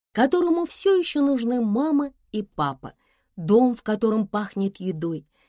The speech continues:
её кровать, заваленная игрушками, с которыми она не в силах расстаться. Когда ей плохо, тревожно или заболела,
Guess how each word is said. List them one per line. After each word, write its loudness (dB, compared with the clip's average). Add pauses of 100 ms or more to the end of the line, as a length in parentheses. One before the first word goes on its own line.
(180)
её 2
кровать, -4
заваленная -4
игрушками, -8
с -8
которыми 0
она 0
не 0
в -6
силах -4
расстаться. -10 (480)
Когда 2
ей 4
плохо, 0
тревожно 0
или -4
заболела, -4